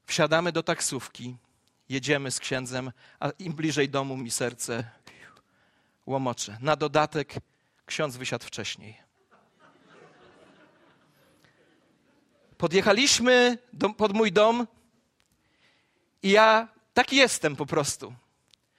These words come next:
Cieniutkim głosikiem zapytałem: „Przepraszam bardzo, ile mam zapłacić?” A taksówkarz powiedział:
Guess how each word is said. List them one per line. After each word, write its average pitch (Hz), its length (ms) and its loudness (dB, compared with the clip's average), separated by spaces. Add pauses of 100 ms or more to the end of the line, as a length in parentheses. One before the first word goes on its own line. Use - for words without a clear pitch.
(380)
Cieniutkim 220 540 0
głosikiem 208 540 0
zapytałem: 214 500 0
„Przepraszam 320 540 -4
bardzo, 254 360 -10 (360)
ile 339 200 0
mam 262 200 -2
zapłacić?” 240 800 -4 (1900)
A 170 100 0
taksówkarz 180 600 -2
powiedział: 143 560 -4